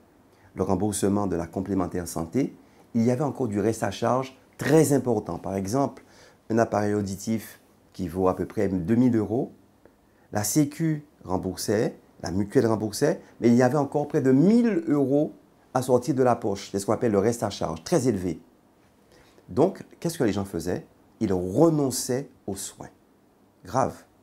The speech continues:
Et c'était pareil pour l'optique, les lunettes,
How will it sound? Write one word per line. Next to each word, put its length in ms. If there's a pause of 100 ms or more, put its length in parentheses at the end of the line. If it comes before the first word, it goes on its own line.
(800)
Et 80
c'était 260
pareil 560 (560)
pour 460 (180)
l'optique, 500
les 100
lunettes, 500